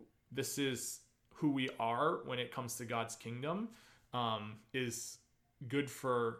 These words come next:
the Chinese Heritage Church, but it's also good for the kingdom of God, right? Like, there are, um, there's a lot we can learn from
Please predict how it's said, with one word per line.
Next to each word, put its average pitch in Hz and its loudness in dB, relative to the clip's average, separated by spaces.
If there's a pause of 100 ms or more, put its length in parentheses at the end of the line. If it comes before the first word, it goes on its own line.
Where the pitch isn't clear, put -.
the 135 -2
Chinese 123 -2 (180)
Heritage 120 -2
Church, - -4
but 143 4
it's 135 0
also 165 6
good 143 0
for 135 -2
the 123 0
kingdom 123 -8
of 107 -10
God, 110 0 (180)
right? 113 0 (100)
Like, 117 -4 (320)
there 151 8
are, 147 8 (420)
um, 120 0
there's 139 2
a 139 2
lot 143 8
we 143 2
can 127 -6
learn 123 -2
from 113 -6